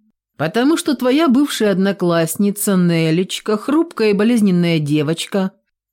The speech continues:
на данный момент прямо скандальная секс-звезда посёлка, Люська». «Чего?» опешила я. «А того. Вот где сейчас определённая часть твоей силы пасётся, Василёк.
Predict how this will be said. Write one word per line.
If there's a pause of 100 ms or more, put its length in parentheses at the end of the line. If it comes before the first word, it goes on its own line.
на
данный
момент
прямо
скандальная
секс-звезда
посёлка,
Люська». (500)
«Чего?» (460)
опешила
я. (560)
«А
того. (640)
Вот
где
сейчас
определённая
часть
твоей
силы
пасётся,
Василёк.